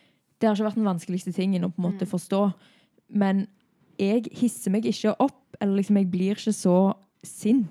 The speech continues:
Speaker 1: av ting.
Speaker 2: Mm.
Speaker 1: Jeg bare blir det ikke, det finnes ikke i meg.
Speaker 2: Mm.
Speaker 1: Og da er det jo sånn, når en hel dag av deres kan bli ødelagt for et eller annet, så blir det jo sånn,
Speaker 2: <laughs>
Speaker 1: «Hvorfor gidder dere det?»
Speaker 2: Ja.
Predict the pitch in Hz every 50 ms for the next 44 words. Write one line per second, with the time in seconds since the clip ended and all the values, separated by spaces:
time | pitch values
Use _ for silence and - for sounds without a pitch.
0 | - _ _ - - 196 180 165 - 180 160 120 - 190 180 - - 220 220 208
1 | 214 190 196 190 185 170 196 220 262 - 254 277 233 - - 165 190 - - 180
2 | 214 240 - 226 202 - 190 180 175 175 - - 202 - - - 226 220 196 190
3 | 190 202 208 208 190 214 214 208 196 185 190 226 294 302 269 - 202 190 190 185
4 | 196 - - 196 190 180 185 190 180 185 - - _ 202 185 180 160 185 185 185
5 | 185 160 - - 175 175 196 208 196 190 185 175 185 208 - - 214 - - -
6 | 185 180 175 - - 175 - 180 220 247 247 233 - - - 226 - 233 - -
7 | 220 202 170 - 170 196 190 - - - - - - - - - - 220 190 196
8 | 202 208 214 240 233 226 202 208 196 190 208 208 - - 330 - - - 262 -
9 | _ - 285 277 254 196 220 214 190 165 190 202 170 180 220 220 214 214 185 -
10 | 208 185 180 170 170 247 302 277 240 196 202